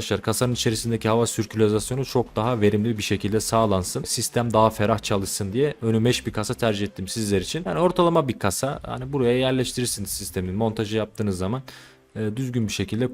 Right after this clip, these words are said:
kullanırsanız eğer ki uzun ömürlü olacaktır bu tarz sistemler. Zaten ben kendi sistemimi de custom topladım. Yarısı ikinci el, yarısı sıfır.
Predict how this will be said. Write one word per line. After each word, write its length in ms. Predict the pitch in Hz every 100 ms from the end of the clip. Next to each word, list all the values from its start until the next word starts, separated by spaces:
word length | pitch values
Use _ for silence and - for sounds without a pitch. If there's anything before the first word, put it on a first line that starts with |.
| -
kullanırsanız 720 | - 120 120 110 98 92 90
eğer 280 | 113 107 95
ki 260 | - 139 131 131
uzun 200 | 117 113
ömürlü 280 | 98 101
olacaktır 540 | 120 110 110 107 98 92
bu 80 | 110
tarz 200 | 98 92
sistemler. 460 | 92 - 98 127
Zaten 360 | 139 139 147 135
ben 120 | 135
kendi 280 | - 131 127
sistemimi 540 | - 120 131 131 123
de 160 | 104 107 -
custom 340 | 123 - 127
topladım. 460 | 110 101 98 92 98
Yarısı 300 | 107 98 104
ikinci 320 | - 101 98
el, 80 | 95
yarısı 320 | 101 95 -
sıfır. 280 | - 143